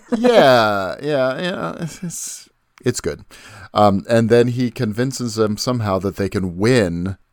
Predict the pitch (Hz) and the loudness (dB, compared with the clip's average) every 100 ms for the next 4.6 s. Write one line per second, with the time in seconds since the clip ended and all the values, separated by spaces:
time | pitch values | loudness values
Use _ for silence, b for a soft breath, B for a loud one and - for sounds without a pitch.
0 | - 92 101 92 113 101 - 92 90 123 | -12 -2 -2 0 0 0 -2 -6 -6 -6
1 | 92 - - 147 - 123 139 190 123 127 | -8 -10 -12 -12 -12 -14 -10 -10 -10 -12
2 | 139 _ 101 95 104 95 85 - - _ | -16 _ -6 -4 -2 -2 -4 -10 -12 _
3 | 104 95 76 98 - - - 98 95 90 | -4 -2 -2 -4 -6 -8 -6 -4 -4 -6
4 | 87 80 123 123 123 | -8 -2 0 2 0